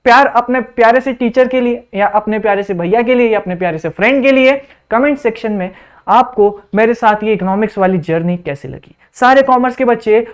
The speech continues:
और सारे आर्ट्स के बच्चे जो मेरे से इकोनॉमिक्स पढ़ते हैं, बच्चों ये आपकी ड्यूटी है। ठीक है, अगर कोई बच्चा जिसने मेरे से कभी पहले पढ़ा हो, लेसन नंबर वन पढ़ा हो, टेंथ नहीं पढ़ रहा, नाइन्थ नहीं पढ़ रहा, कोई बात नहीं, लेकिन ये लास्ट लेक्चर पे आके आपको अपना कमेंट देना है, अपना फीडबैक देना है,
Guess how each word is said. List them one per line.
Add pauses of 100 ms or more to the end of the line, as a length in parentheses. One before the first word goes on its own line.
और
सारे
आर्ट्स
के
बच्चे
जो
मेरे
से
इकोनॉमिक्स
पढ़ते
हैं, (300)
बच्चों
ये
आपकी
ड्यूटी
है। (340)
ठीक
है, (540)
अगर
कोई
बच्चा
जिसने
मेरे
से (140)
कभी
पहले
पढ़ा
हो,
लेसन
नंबर
वन
पढ़ा
हो,
टेंथ
नहीं
पढ़
रहा,
नाइन्थ
नहीं
पढ़
रहा,
कोई
बात
नहीं,
लेकिन
ये
लास्ट
लेक्चर
पे
आके
आपको
अपना
कमेंट
देना
है,
अपना
फीडबैक
देना
है,